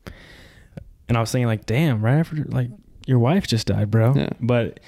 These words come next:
Speaker 1: I forget that a lot of time has passed since
Speaker 2: Yeah, I
Speaker 1: then, 'cause
Speaker 2: remember at one
Speaker 1: his cut
Speaker 2: point
Speaker 1: is a big symbol of that. His gash is huge when he's traveling over from, like, when they cut his arm. But as it,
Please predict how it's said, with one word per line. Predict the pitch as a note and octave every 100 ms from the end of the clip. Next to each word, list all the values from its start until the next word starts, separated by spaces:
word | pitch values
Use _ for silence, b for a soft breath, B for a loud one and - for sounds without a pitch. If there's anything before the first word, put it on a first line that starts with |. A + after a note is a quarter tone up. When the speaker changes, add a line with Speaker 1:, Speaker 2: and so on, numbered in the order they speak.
| B B B
Speaker 1:
I | -
forget | A#2+ B2 A#2+
that | A2+
a | G#2+
lot | G#2+ A2+ A2+ A#2
of | A2+
time | A2+ G#2
has | G2 -
passed | F#2+ F#2+ -
since | A#2+
Speaker 2:
Yeah, | A#2+
I |
Speaker 1:
then, | B2 C#3
'cause | C#3
Speaker 2:
remember | C3+ C3
at | B2+
one | C#3
Speaker 1:
his | C3
cut | C3
Speaker 2:
point | B2+ C#3+
Speaker 1:
is | C3
a | B2
big | A#2+ A#2+ A2 - _ -
symbol | - B2+ A#2
of | G#2+
that. | G#2+ G#2 B B B B
His | - A2
gash | A2 A2+ A#2 -
is | G#2 -
huge | - - E3 C#3+ A#2 G#2+ -
when | - A2
he's | G#2+
traveling | - A#2+ A2+ A2
over | G#2+ A2+ A#2+
from, | A2+ A2
like, | G2+ F#2
when | A2+
they | A2
cut | G#2 A#2+
his | A2+ G#2+
arm. | G#2+ A#2 A#2+ B B B B
But | A#2
as | A2+ A2+
it, | A2